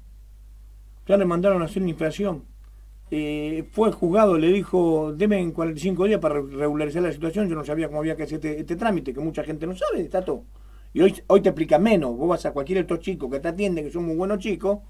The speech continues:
pero no conocen el entramado. Entonces no te explican muy bien cómo se hace para hacer un cambio, una transferencia, un cambio de nombre. Bueno,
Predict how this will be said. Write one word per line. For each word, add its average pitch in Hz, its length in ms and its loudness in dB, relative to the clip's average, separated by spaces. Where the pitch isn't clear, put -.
pero 123 200 0
no 202 180 4
conocen 165 560 0
el 123 80 -4
entramado. 123 680 -2
Entonces 160 320 -6
no 202 120 -2
te 208 80 -4
explican 185 400 -4
muy 151 260 -4
bien 165 360 -2
cómo 185 240 0
se 180 100 -2
hace 165 180 -2
para 139 420 -2
hacer 151 220 -6
un 147 100 -6
cambio, 170 400 -2
una 151 160 0
transferencia, 156 600 -2
un 143 80 -10
cambio 156 300 0
de 165 60 -2
nombre. 170 440 -2
Bueno, - 320 -2